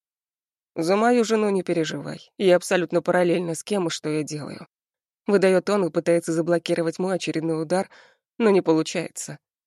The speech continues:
Я оказываюсь быстрее, злость обостряет все реакции.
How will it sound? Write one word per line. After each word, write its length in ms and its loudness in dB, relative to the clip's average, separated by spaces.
Я 180 6
оказываюсь 460 0
быстрее, 600 -6
злость 380 0
обостряет 480 -2
все 180 -10
реакции. 560 -12